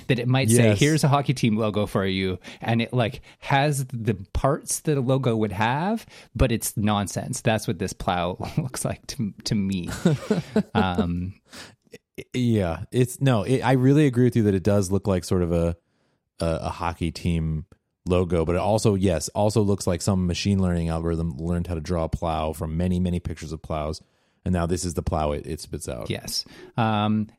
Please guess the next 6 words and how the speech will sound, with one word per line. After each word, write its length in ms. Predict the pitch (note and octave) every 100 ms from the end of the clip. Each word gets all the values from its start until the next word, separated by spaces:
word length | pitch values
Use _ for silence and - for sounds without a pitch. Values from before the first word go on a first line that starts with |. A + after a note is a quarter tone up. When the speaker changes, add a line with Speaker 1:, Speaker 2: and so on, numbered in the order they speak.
| _
Speaker 1:
and 260 | - A#2+ A2+
so 840 | - C3+ A2+ A2+ A2 G#2+ A2 - _ _ _ _ _ _ _ _
because 460 | - C3 - F3+ F3
we're 100 | F#3+
talking 420 | D3+ C3+ C3 B2+
about 420 | A2+ A#2 G#2+ A#2